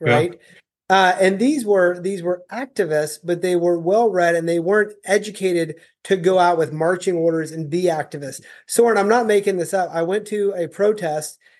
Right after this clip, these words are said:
Speaker 2: in Maryland, and I just, I walked up to the protest to say, "What are you protesting about?"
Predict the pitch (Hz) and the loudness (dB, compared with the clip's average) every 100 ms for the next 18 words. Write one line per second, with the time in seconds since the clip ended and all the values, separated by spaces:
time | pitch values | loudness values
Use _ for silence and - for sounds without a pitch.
0 | _ - 196 208 202 233 254 170 139 143 | _ -2 0 2 4 4 4 2 -4 -6
1 | 165 175 208 - 175 175 226 233 226 220 | -4 -2 -4 -4 -2 2 2 2 -4 0
2 | 190 180 185 170 175 147 165 170 170 156 | -2 0 -2 -2 -4 -6 -6 -2 -2 -2
3 | _ _ - 294 320 302 285 247 - 180 | _ _ -6 0 2 2 2 2 0 0
4 | 147 147 131 | 2 0 0